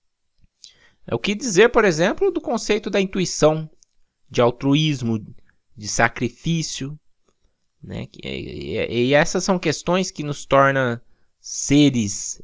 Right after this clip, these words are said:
humanos, espíritos, consciências.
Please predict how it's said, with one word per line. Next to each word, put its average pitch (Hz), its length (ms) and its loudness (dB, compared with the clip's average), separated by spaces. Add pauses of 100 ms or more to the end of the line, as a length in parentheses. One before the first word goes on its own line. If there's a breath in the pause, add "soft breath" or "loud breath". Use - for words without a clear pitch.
humanos, 113 880 0
espíritos, - 840 -6
consciências. 104 880 -6